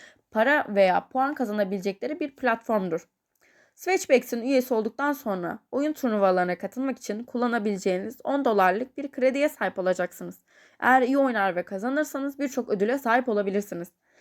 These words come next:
Kazanmanın başka bir yolu da oyunla ödeme oyunlarını oynamaktır. Online oynayabileceğiniz büyük bir oyun listesi bulunacaktır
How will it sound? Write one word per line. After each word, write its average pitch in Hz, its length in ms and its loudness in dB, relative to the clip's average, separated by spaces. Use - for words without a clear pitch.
Kazanmanın 311 580 2
başka 269 320 0
bir 262 120 0
yolu 220 300 2
da 220 240 2
oyunla 254 440 2
ödeme 196 340 2
oyunlarını 202 600 0
oynamaktır. 196 580 0
Online 311 400 2
oynayabileceğiniz 185 960 -2
büyük 262 220 -2
bir 240 80 -2
oyun 233 320 2
listesi 208 400 -8
bulunacaktır 202 680 0